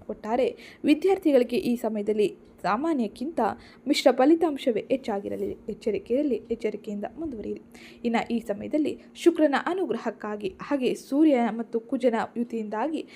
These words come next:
ಆಗುವ ಸಮಸ್ಯೆಗಳ ಪರಿಹಾರಕ್ಕಾಗಿ ಮಂಗಳವಾರದ ದಿನ ಹನುಮಾನ್ ಚಾಲಿಸವನ್ನು ಓದುವುದು, ಹಾಗೆ ಶುಕ್ರವಾರದ ದಿನ ಲಕ್ಷ್ಮೀ ದೇವಿಯ ಪೂಜೆಯನ್ನು ಮಾಡುವುದು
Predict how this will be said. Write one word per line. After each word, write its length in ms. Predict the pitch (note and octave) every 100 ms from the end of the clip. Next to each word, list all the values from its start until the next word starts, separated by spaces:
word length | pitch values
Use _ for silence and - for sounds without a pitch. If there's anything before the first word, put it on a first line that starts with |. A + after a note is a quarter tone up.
| - -
ಆಗುವ 320 | B3 B3 B3
ಸಮಸ್ಯೆಗಳ 560 | B3 C4+ F4 C#4+ A3+ A3
ಪರಿಹಾರಕ್ಕಾಗಿ 1040 | A3 A#3+ A#3+ A3+ G#3 G#3 - A#3+ E4 - - A#3
ಮಂಗಳವಾರದ 800 | C#4 D4+ G#4 F4+ C4 B3+ A#3+ A#3+ A#3
ದಿನ 140 | B3
ಹನುಮಾನ್ 480 | A#3+ B3 B3+ B3 A#3+
ಚಾಲಿಸವನ್ನು 640 | C4 C4+ E4 D#4+ B3 A#3 A3+
ಓದುವುದು, 520 | A#3 B3+ B3 A#3 A#3 -
ಹಾಗೆ 480 | - C#4+ D4 A3 G#3+ - -
ಶುಕ್ರವಾರದ 720 | - E4 D#4+ B3 A#3 A3+ A3+ A3 A3
ದಿನ 140 | C#4+ B3+ A#3 A#3+ B3
ಲಕ್ಷ್ಮೀ 360 | A#3 - A#3+
ದೇವಿಯ 280 | A#3 A#3 A3
ಪೂಜೆಯನ್ನು 500 | A3 A#3+ A#3 A3+ G#3+
ಮಾಡುವುದು 580 | G#3+ G#3+ C#4 C#4 A3+